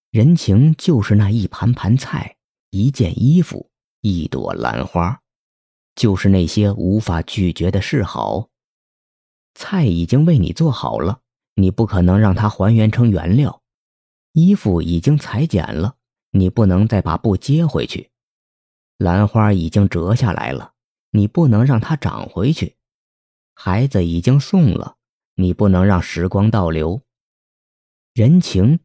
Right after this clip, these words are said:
就是人们无法拒绝、不得不接受的东西。有一种酒叫敬酒，你非喝不可。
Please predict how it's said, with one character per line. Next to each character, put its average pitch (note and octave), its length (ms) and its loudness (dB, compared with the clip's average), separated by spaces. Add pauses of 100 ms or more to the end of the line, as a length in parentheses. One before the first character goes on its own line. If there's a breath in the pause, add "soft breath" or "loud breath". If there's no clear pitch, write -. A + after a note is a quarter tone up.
就 D#3+ 240 0
是 F2+ 140 -4
人 E2+ 160 2
们 G#2+ 180 4
无 G#2 220 0
法 - 220 -6
拒 D3+ 260 0
绝、 A#1 320 -8 (160 soft breath)
不 F#2 200 0
得 F2+ 180 -2
不 A2 180 -2
接 C#3+ 280 0
受 A#2+ 260 0
的 E2+ 100 -4
东 D#2 240 -2
西。 - 240 -10 (1120)
有 A2 320 2
一 D#3+ 140 2
种 D#3 220 4
酒 A#1+ 480 -4 (200)
叫 A2+ 240 0
敬 E3+ 420 2
酒， - 380 -10 (560)
你 F2 180 0
非 C3+ 360 0
喝 G#2+ 260 -2
不 F2 180 -2
可。 - 360 -10